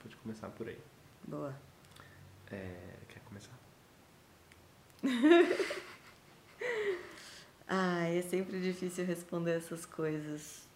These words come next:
Speaker 2: Porque, hum, acho que é, o, o fazer, o ser terapeuta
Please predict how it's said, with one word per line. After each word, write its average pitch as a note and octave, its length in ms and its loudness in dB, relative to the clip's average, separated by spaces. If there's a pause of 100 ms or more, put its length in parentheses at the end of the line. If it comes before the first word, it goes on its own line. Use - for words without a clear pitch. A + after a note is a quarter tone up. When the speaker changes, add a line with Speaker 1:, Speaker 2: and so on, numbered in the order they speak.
(1800)
Speaker 2:
Porque, D#3+ 840 -2
hum, D3 260 -6 (2000)
acho D#3+ 240 -6
que E3+ 260 -6
é, - 320 -8 (300)
o, - 120 -8 (100)
o D3+ 60 -6
fazer, F3+ 800 0 (960)
o D#3+ 140 -6
ser G3+ 340 0
terapeuta D#3+ 800 -4